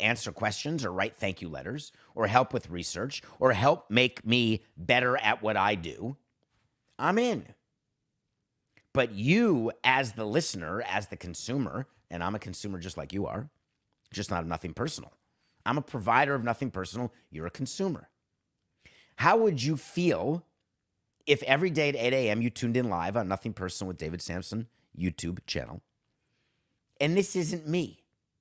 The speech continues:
This is some sort of hologram of me. I'm not actually here saying these things. This was totally A I generated. This was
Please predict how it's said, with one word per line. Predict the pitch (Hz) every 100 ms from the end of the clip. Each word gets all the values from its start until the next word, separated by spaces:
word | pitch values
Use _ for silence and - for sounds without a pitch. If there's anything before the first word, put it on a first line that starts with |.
| _ _ _ _ _ _ _
This | 175 160
is | 151
some | - 165
sort | - 165
of | 151 -
hologram | - 143 117 90 73 69
of | 65
me. | - - _ - -
I'm | 160 165 156
not | 170 165 -
actually | 139 135 - 139 127 110
here | - 123 82 71 - _
saying | - 156 123 120
these | 107 98
things. | - 80 - - - - _ _ -
This | 208 -
was | 160 127
totally | - - 254 247 220 208 208
A | 160 156
I | 147 139
generated. | 110 82 67 55 50 - _ _ _ _ _
This | 135 226 220
was | 170 143